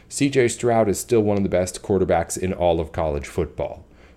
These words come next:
Uh, TreVeyon Henderson and Miyan Williams, who was the guy out there on Saturday, two of the best running backs you're gonna see out there.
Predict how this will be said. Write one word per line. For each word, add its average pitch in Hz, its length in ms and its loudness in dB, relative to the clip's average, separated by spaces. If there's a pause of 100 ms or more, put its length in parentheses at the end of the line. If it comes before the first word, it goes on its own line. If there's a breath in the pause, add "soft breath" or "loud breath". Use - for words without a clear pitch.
Uh, 95 160 2
TreVeyon 120 520 2
Henderson 113 580 2
and 98 280 0
Miyan 101 360 2
Williams, 98 420 2
who 98 100 0
was 92 140 0
the 95 80 -2
guy 90 220 4
out 87 200 0
there 92 220 2
on 90 160 0
Saturday, 95 500 2
two - 220 -6
of 135 80 0
the 113 40 2
best 104 260 0
running 95 260 2
backs 90 300 -4
you're 90 80 0
gonna 85 200 -2
see 82 220 -2
out 71 240 -4
there. - 240 -10